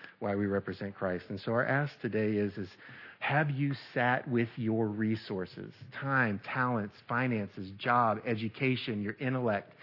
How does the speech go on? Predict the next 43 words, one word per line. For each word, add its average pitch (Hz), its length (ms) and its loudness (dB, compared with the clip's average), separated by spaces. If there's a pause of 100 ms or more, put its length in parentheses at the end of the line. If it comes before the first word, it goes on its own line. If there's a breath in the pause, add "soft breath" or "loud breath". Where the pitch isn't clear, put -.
(180 loud breath)
and 117 220 2
said, 113 200 4
"Father, 127 240 4
you've 127 420 2
blessed 123 340 2
me 127 100 2
with 110 200 2
all 113 280 4
of 110 160 -2
this. 113 180 2 (100)
What 117 240 -2
do 113 140 -2
I 113 100 0
now 104 220 0
do 98 220 -6
with 95 220 -6
it?" 92 180 -8 (580 loud breath)
And 120 160 2
then 120 180 4 (120)
find 123 320 2
the 120 80 2
joy 104 640 0
in 101 240 -4
using 117 560 2
it 98 200 -4 (220 loud breath)
and 104 320 -4
giving 139 400 4
it 151 140 2
away 110 560 0
and 104 160 -4
laying 123 320 2
it 139 160 0
down 110 380 2 (300 loud breath)
so 117 100 2
that 113 120 2
other 117 220 4
people 101 340 -2
can. 98 480 -4 (300 loud breath)
I 135 80 4
believe 143 320 4
we 127 100 4
can 120 240 -2
accomplish 117 480 -2